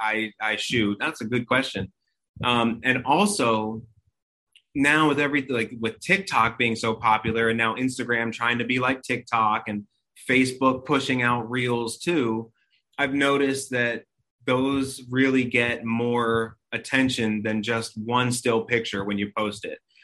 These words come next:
So I've been putting my three sixty camera on the hot shoe of my R five, and I've been doing little behind the scenes, like what you saw with the Eagles. That was one of my first times. I think that was actually my second time doing that kind of thing,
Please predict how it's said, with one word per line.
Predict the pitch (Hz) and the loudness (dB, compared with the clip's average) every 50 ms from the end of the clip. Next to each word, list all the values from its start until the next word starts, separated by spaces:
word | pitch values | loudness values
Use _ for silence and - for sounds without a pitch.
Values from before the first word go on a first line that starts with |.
| - - _ | -20 -16 _
So | - - - 135 127 127 123 123 123 120 - - | -2 2 4 6 8 8 8 8 8 6 2 0
I've | 123 127 131 127 | 2 4 4 4
been | 123 131 123 123 | 4 4 4 4
putting | 127 143 135 135 131 | 4 4 6 6 6
my | 123 120 117 | 4 4 2
three | 120 131 131 127 | 2 4 2 4
sixty | 127 - 131 131 - 131 120 | 4 2 -2 -2 -2 -4 -4
camera | 123 131 135 135 135 131 123 117 | -2 0 0 2 2 2 2 2
on | 107 110 113 113 | 2 2 0 0
the | 113 107 | 0 -2
hot | 113 123 120 110 - | -2 -2 -2 -2 -4
shoe | - - 127 120 | -4 -4 -2 -2
of | 117 | -2
my | 117 113 113 110 | 0 0 0 0
R | 110 110 104 104 104 | 0 0 0 -2 0
five, | - 170 - - 127 117 113 113 113 - _ _ _ _ _ - - _ | 2 4 6 6 4 4 0 -2 -6 -8 _ _ _ _ _ -20 -14 _
and | - 131 131 | -4 -2 0
I've | 127 123 123 | 0 0 0
been | 127 123 | 0 0
doing | 123 131 131 127 127 123 123 | 2 2 2 2 2 0 0
little | 127 123 123 120 | 0 0 0 0
behind | 117 120 117 127 120 120 117 | 0 -2 0 0 0 0 0
the | 113 113 | -2 -4
scenes, | - - 127 120 117 117 117 113 113 113 110 - - - | -4 -4 -4 -2 -2 -2 -2 -2 -2 -4 -4 -8 -8 -4
like | - 135 127 127 | -2 -2 0 0
what | 131 127 123 | 0 -2 -2
you | 127 | -2
saw | 123 127 139 131 123 120 | -2 0 2 2 2 2
with | 120 113 | 0 -2
the | - - | -6 -4
Eagles. | - 135 135 127 113 101 98 - - - _ _ _ _ - | 0 0 0 0 0 -4 -6 -10 -16 -18 _ _ _ _ -2
That | 139 139 147 | -2 0 2
was | 147 139 123 | 0 0 2
one | 131 139 139 | 2 2 4
of | 135 131 | 4 4
my | 127 123 117 | 4 2 2
first | 120 - - 139 135 135 131 - - | 0 -2 -2 0 0 0 0 -2 -2
times. | - 131 131 127 127 123 120 | -2 -2 0 0 0 0 -2
I | 117 120 | -4 -6
think | - 160 147 | -6 -4 -2
that | 135 127 | -2 -2
was | 123 117 | 0 0
actually | 120 123 120 - 123 110 | 0 -2 -2 -2 -4 -4
my | 104 104 | -4 -4
second | - - - 156 160 - 131 113 107 | -4 -4 -4 -4 -2 -2 -2 -4 -2
time | 104 113 110 107 107 107 104 101 101 101 - _ _ _ _ - 127 | -2 0 0 2 2 2 0 0 -4 -6 -8 _ _ _ _ -14 -8
doing | 120 135 139 139 139 135 131 127 123 120 113 113 113 113 110 104 | -2 2 2 4 4 4 4 4 4 4 2 0 0 -2 -2 0
that | 120 120 123 120 110 - - | 2 2 2 2 0 -4 -6
kind | - 123 120 117 107 | -4 -2 -2 -2 -4
of | 104 - - | -6 -8 -8
thing, | - - 117 110 104 101 98 95 92 | -6 -2 -2 0 0 -2 -4 -6 -10